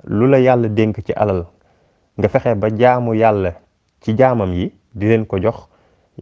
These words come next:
xamal ne yaa ngi ubbi, yaa ngi daw ay xel jëm ci njéggalu sunu Borom, jëm ci àjjanaam ji. Su fekkee ne képp ku la tooñ nga nëbb sa mer ba noppi jéggal ko,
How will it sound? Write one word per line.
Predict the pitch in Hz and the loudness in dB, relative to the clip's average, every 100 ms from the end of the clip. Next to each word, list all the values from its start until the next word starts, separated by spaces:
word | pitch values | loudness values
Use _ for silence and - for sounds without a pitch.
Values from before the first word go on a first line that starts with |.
| - | -20
xamal | - 117 117 107 | -6 -2 0 -2
ne | 101 | -2
yaa | 98 104 107 | 0 0 0
ngi | 104 101 | -2 -6
ubbi, | - 101 101 | -4 -4 0
yaa | 110 107 | 0 0
ngi | 98 | -2
daw | 98 104 - | 0 0 0
ay | 95 | -4
xel | 87 - 156 160 - _ _ _ - | -6 -4 -4 -4 -10 _ _ _ -4
jëm | 101 113 | 0 0
ci | - 101 | 0 -2
njéggalu | 110 101 98 | -2 -2 -4
sunu | - 101 | -4 -4
Borom, | 95 98 92 | -2 -4 -2
jëm | 107 95 | -4 -4
ci | - | -6
àjjanaam | - 87 87 85 82 | -6 -6 -6 -8 -10
ji. | - _ _ _ _ _ _ _ | -14 _ _ _ _ _ _ _
Su | - | -4
fekkee | 135 131 139 | -2 0 0
ne | 123 113 | 0 0
képp | - 147 - | 0 -2 -2
ku | 135 | 0
la | 123 | 0
tooñ | - 110 101 | 2 0 0
nga | 104 | -2
nëbb | 117 113 98 | -2 -2 -4
sa | 107 | -2
mer | 101 104 87 - _ _ _ _ _ - | 0 0 -2 -10 _ _ _ _ _ -6
ba | 104 | -2
noppi | 123 123 110 95 | 0 0 -2 -2
jéggal | 101 131 123 139 113 | 0 0 2 0 0
ko, | 135 | -4